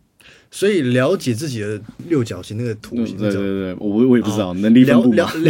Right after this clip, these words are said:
Speaker 1: 了，了，了解之后，就是可以比较能够去活用自己吗？可以这样讲吗？<laughs>
Speaker 2: 对啊，就是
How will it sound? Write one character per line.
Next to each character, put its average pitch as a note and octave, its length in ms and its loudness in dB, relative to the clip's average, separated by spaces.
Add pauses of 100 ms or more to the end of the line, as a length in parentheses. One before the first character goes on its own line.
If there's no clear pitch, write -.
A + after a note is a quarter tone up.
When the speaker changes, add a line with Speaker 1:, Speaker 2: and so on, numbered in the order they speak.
(300)
Speaker 1:
了， - 0 -
了， E3 140 2
了 F#3+ 200 4
解 F#3+ 160 0
之 C3 160 -4
后， E3 160 0
就 D3+ 160 -4
是 C#3 220 -6
可 A#2+ 180 -6
以 A2 280 -6
比 A#2 100 -12
较 B2 140 -2
能 G#2 160 -8
够 G#2+ 120 -4
去 G#2 380 -10
活 C3 180 6
用 G#3+ 160 6
自 D#3+ 140 -2
己 A#2+ 140 -4
吗？ A#2 160 -2
可 C#3 80 2
以 C3 40 4
这 B2+ 80 2
样 C#3+ 80 0
讲 A2+ 220 -4
吗？ A#2+ 80 -6 (400)
<laughs> - 420 -14
Speaker 2:
对 E3+ 120 2
啊， E3 120 2
就 F3 160 0
是 D#3+ 220 2